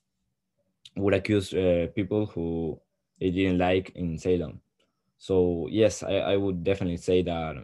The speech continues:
Abigail and her friends were a, were a very good portrayal of woman against woman sorority. Uh, they would go around and blame other women for things they didn't do.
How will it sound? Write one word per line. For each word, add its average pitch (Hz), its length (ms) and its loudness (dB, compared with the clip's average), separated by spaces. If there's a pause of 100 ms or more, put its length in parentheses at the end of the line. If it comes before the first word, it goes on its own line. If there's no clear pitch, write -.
(340)
Abigail 87 400 -2
and 85 120 -6
her 82 60 -10
friends 90 300 -6
were 85 160 -2
a, 80 380 -6 (160)
were 90 100 0
a 87 60 -2
very 95 240 2
good 87 180 -4
portrayal 82 560 -4
of 82 160 -10
woman 90 220 -2
against 85 340 -8
woman 85 220 -4
sorority. 80 560 -8 (720)
Uh, 87 320 0
they 92 100 0
would 95 140 2
go 98 160 0
around 98 400 0
and 82 480 -6 (880)
blame 98 260 2
other 98 180 4
women 95 340 2
for 80 520 -6
things 92 220 -4
they 85 380 -4
didn't 90 280 -2
do. 95 300 -4